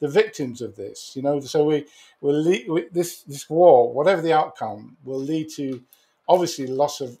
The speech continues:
of many lives, um, injuring far more, and it will shatter the hopes of many, uh, of Ukrainian and Russian families. It, it'll lead to millions of people leaving, having to leave their homes.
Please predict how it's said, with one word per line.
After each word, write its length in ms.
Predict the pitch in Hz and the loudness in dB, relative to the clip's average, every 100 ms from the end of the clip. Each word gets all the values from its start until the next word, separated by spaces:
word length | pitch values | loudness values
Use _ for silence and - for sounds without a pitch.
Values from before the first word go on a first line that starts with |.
| - | -16
of 160 | 113 | -12
many 260 | 131 143 135 | -6 -4 -2
lives, 800 | 127 127 131 139 135 - - - _ - _ _ | -2 -2 -2 -6 -10 -14 -16 -18 _ -20 _ _
um, 460 | 120 123 123 123 - _ _ _ 170 | -14 -12 -10 -12 -16 _ _ _ -12
injuring 720 | 151 156 135 147 139 131 139 _ _ | -8 -8 -6 -4 -4 -6 -14 _ _
far 280 | 147 123 110 | 2 2 2
more, 440 | 151 151 117 - _ _ _ _ _ - | 4 4 2 -4 _ _ _ _ _ -4
and 220 | 143 143 | -2 -2
it 80 | - | -4
will 120 | 147 | -6
shatter 300 | - 160 165 | -4 -4 -2
the 80 | 143 | -2
hopes 240 | 147 156 | -2 -4
of 100 | 135 | -10
many, 560 | 131 143 147 143 135 202 | -6 -6 -4 -6 -6 -8
uh, 280 | 131 127 - | -8 -6 -8
of 160 | 143 | -8
Ukrainian 600 | 135 123 147 147 143 139 131 | -10 -8 -6 -4 -4 -6 -8
and 120 | 123 | -6
Russian 300 | 139 - 131 | -6 -6 -16
families. 760 | - 127 123 127 127 120 - - _ _ _ _ _ _ _ | -10 -8 -8 -8 -10 -10 -14 -18 _ _ _ _ _ _ _
It, 140 | - - | -20 -10
it'll 220 | 131 127 | -8 -6
lead 280 | 139 143 139 | -2 -2 -2
to 120 | 139 | -4
millions 420 | 135 151 151 135 | 0 0 2 0
of 120 | 135 - | -4 -6
people 280 | 143 139 | -6 -4
leaving, 400 | 135 139 131 135 135 | -4 -2 -4 -4 -4
having 260 | 143 131 | -4 -6
to 80 | 127 | -8
leave 180 | 131 127 | -8 -6
their 220 | 127 120 | -4 -4
homes. 640 | 131 147 147 143 143 - | 0 0 0 -2 -8 -12